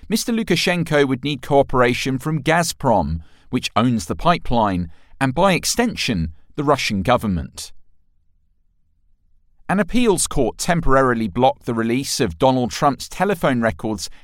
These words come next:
and other documents relating to the attack on the Capitol on January sixth. On Tuesday, a lower court had ruled former presidents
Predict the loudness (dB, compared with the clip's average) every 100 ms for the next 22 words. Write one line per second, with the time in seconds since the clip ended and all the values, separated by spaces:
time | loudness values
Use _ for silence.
0 | -8 -2 0 2 2 2 0 0 0 -2
1 | -2 -6 -12 -12 -2 2 2 0 -4 -4
2 | -2 -2 0 0 0 -2 -4 -2 -2 -2
3 | -2 -2 -2 -4 -12 -4 -2 0 2 2
4 | 0 -2 -4 -2 -2 -2 -10 -20 -20 -20
5 | -20 _ _ _ _ -4 -2 0 0 0
6 | 0 2 2 0 -6 -8 -2 0 2 2
7 | 0 2 2 2 0 0 2 2 0 -4
8 | -2 -2 0 0 0 -2 -4 -6